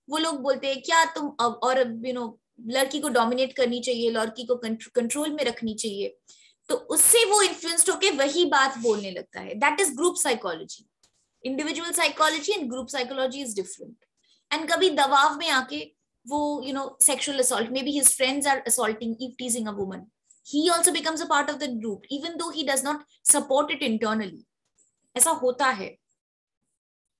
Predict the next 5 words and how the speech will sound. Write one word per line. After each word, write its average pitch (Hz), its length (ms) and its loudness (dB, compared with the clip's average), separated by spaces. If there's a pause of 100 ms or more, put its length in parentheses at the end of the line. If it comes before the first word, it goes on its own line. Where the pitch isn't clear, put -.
(560)
So, 202 720 2 (2250)
you 294 200 -12
know, 392 280 -8
um, 196 720 -2
um, 147 280 -14